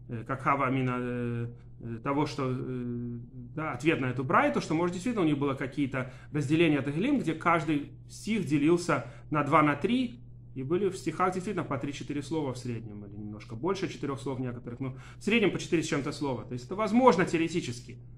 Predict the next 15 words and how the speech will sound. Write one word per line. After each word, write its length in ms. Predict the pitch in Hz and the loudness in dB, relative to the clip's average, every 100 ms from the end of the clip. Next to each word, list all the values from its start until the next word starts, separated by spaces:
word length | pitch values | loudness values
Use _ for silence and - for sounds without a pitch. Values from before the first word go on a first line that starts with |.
| - | -12
Вот 140 | - 165 | -4 0
возьмите, 300 | 220 262 202 | 2 2 2
например, 320 | 170 160 - - - | 2 2 0 -10 -2
Ашрей, 420 | 151 151 170 147 | 0 2 4 4
который 300 | 120 127 113 | 2 -4 -6
мы 60 | 113 | -6
произносим, 480 | 123 135 202 160 - - - | -2 -2 0 -2 -6 -12 -14
Тегила 440 | - 170 170 202 254 | 0 4 6 8 10
ли 180 | 214 | 10
Давид, 420 | 180 185 160 120 - - - | 10 8 6 0 -4 -14 -8
один 280 | 143 143 127 | -2 0 0
стих, 360 | - 113 104 - - - - - | -4 -10 -12 -16 -18 -18 -18 2
"Арумим 400 | 156 175 208 254 | 6 8 8 6
хайлакай 500 | 196 170 170 208 196 | 6 4 8 8 8
гамелех", 580 | 180 165 156 113 104 | 6 6 4 2 -4